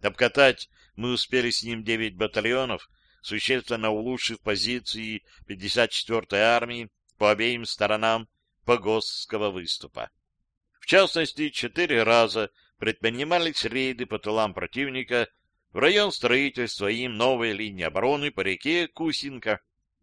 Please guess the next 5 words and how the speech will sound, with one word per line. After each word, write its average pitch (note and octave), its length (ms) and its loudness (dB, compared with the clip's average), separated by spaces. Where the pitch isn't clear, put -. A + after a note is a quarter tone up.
где A2 440 2
был A2 260 -2
ликвидирован G#2+ 720 -2
склад - 460 0
мин, A2+ 380 -8